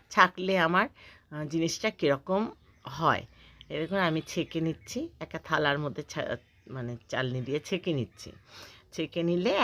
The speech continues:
একদম পুরো দোকানের মতো সসটা তৈরি হবে। এটা আপনাদের বোঝানোর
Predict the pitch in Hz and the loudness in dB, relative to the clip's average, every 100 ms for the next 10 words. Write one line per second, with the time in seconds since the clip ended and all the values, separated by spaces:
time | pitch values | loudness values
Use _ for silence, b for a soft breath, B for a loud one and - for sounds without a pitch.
0 | 170 143 - 160 180 156 151 180 139 - | 2 0 -4 -2 -2 -2 0 0 0 -2
1 | 147 156 151 131 - 202 349 b b - | -2 -2 -2 -4 -4 -6 -6 b b -8
2 | - 135 - 151 147 147 131 127 120 98 | -6 -4 -6 -6 -2 0 0 -2 -2 -2
3 | 110 120 147 - 156 175 175 - 143 139 | -4 0 -2 -2 -4 -4 -4 -8 -8 -4
4 | 127 160 196 | -2 0 0